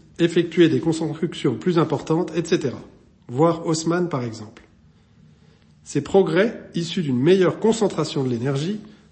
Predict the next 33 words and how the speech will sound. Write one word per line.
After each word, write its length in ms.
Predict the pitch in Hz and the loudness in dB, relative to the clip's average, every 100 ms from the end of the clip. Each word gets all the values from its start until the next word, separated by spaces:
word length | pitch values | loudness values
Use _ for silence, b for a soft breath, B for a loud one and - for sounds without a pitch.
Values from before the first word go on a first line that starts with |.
| - | -12
ont 100 | 131 | -8
complètement 540 | - 247 214 196 147 | -2 0 0 0 -2
façonné 500 | 117 - 196 175 185 | -2 -4 -2 0 0
la 100 | 220 | 0
production 540 | - - 180 175 - 175 | -2 0 0 -2 -4 -4
à 60 | |
grande 260 | 110 156 175 | 0 2 2
échelle 440 | 131 - 147 175 185 - | 0 -2 -2 -4 -8 -8
et 100 | 151 | -2
l'organisation 640 | 147 143 147 147 147 214 | 0 2 2 2 0 -2
des 100 | 170 | -2
villes. 320 | 127 123 104 - - b b b b b b b _ _ 135 | -2 -4 -8 -12 -20 b b b b b b b _ _ 2
Les 140 | 156 | 4
gens 240 | 143 196 226 | 6 4 2
vivaient 460 | 143 175 190 226 | 0 0 0 0
au 120 | 151 | -2
milieu 380 | 135 175 180 214 | 0 0 0 -2
de 60 | 170 | 0
l'entropie, 600 | 170 175 165 - 120 - _ 123 | 0 0 -2 -4 -10 -12 _ -8
du 100 | 120 | 2
désordre, 540 | 170 147 123 113 113 - 127 | 2 4 0 -2 -8 -12 -6
de 60 | |
la 120 | 127 | -6
fumée 480 | 127 190 175 123 - - | -4 -2 0 0 -2 -8
et 60 | 131 | -6
de 80 | |
la 100 | 127 | -4
pollution, 500 | 123 196 190 - 123 110 - b b b b b _ | 0 0 0 -2 -4 -6 -16 b b b b b _
car 180 | 131 127 | -8 -2
l'essentiel 540 | 190 196 175 - 208 | 0 2 0 0 -2
était 160 | 151 170 | 0 0
le 100 | 143 | 0
progrès, 480 | - 151 123 117 | 2 0 0 -6